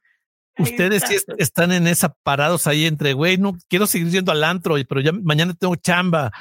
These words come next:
Speaker 2: pero
Speaker 1: <laughs>
Speaker 2: lo-, todos los de la oficina que tienen veinticinco años van a ir, ¿cómo no voy a ir yo?".
Speaker 1: Exactamente, y como que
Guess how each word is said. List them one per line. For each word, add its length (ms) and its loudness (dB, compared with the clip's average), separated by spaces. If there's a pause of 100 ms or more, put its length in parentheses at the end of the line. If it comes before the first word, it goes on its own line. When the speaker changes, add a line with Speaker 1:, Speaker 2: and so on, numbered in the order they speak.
(240)
Speaker 2:
pero 280 0
Speaker 1:
<laughs> 20 -2
Speaker 2:
lo-, 180 -2
todos 200 0
los 100 0
de 60 0
la 100 0
oficina 420 0
que 100 -2
tienen 260 0
veinticinco 520 0
años 180 0
van 160 2
a 80 2
ir, 260 0 (400)
¿cómo 200 0
no 80 2
voy 160 0
a 60 0
ir 100 -4
yo?". 340 -4
Speaker 1:
Exactamente, 1120 -2
y 80 0
como 280 -2
que 240 0